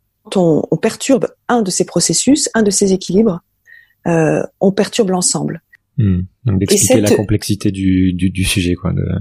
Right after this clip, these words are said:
Speaker 1: Voilà. Et en fait, ils ont, ils se sont vraiment appropriés cette vision. Ils ont, ils, ils étaient pr-, ils étaient mûrs, en fait, pour cela,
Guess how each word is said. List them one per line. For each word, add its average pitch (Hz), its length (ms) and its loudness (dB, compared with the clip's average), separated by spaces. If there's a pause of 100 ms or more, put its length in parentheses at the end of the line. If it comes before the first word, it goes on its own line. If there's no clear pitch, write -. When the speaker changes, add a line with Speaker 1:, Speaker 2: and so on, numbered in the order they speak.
Speaker 1:
Voilà. 185 380 2 (240)
Et 220 160 4
en 214 80 2
fait, 294 240 -2
ils 233 160 4
ont, - 80 0
ils 226 60 0
se 269 100 2
sont 294 180 2
vraiment 277 360 4
appropriés 254 520 2
cette 233 160 0
vision. 196 460 0 (260)
Ils 190 180 4
ont, 190 500 2
ils, 175 200 0 (100)
ils 160 180 2
étaient 214 180 0
pr-, - 220 -4
ils 196 120 2
étaient 202 160 2
mûrs, 233 400 4
en 185 60 -2
fait, - 260 -4
pour - 160 -6
cela, 185 380 0